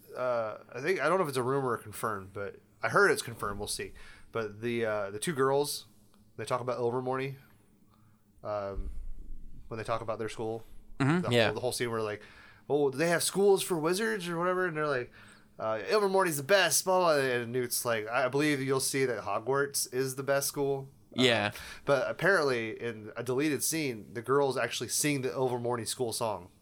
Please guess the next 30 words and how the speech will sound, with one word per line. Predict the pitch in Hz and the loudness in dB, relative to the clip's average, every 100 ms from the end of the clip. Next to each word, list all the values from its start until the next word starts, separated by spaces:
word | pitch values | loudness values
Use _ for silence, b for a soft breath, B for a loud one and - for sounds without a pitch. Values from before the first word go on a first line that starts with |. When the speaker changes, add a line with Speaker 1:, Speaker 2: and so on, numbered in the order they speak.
| - | 2
Speaker 2:
Oh, | 208 | 4
really? | 196 214 113 117 | 6 4 2 -2
Speaker 1:
So | - 117 | -4 -2
we'll | 120 | 0
get | 123 117 | -2 -2
that | 113 104 - - - | -2 -2 -4 -14 -12
in | 110 | -8
the, | 101 101 - 117 | -8 -8 -6 -4
in | 117 | -4
the | 110 | -4
deleted | 117 120 110 | -4 -2 -2
scenes. | - 123 110 98 101 | -2 -4 -4 -8 -6
And | 101 | 0
Speaker 2:
There's | 165 165 165 - - - - | 4 4 2 0 -4 -10 -8
something | - 208 208 202 | -2 0 2 2
else | 147 143 120 - - | 4 4 4 2 0
that | 120 123 | 4 6
I, | 117 113 | 6 6
uh, | 101 - 113 104 | 4 4 4 4
I | |
want | 113 107 | 2 0
to | - | 0
talk | 113 | 2
about. | 110 104 | 2 2
I | |
remember, | 107 107 104 95 - | 0 0 0 0 0
um, | 107 107 95 110 - | 2 2 0 -6 -8
just | - 104 | -6 -4
now | 110 104 - B B B B B B | 0 0 -2 B B B B B B
was | 120 120 117 107 - | 2 4 4 2 -4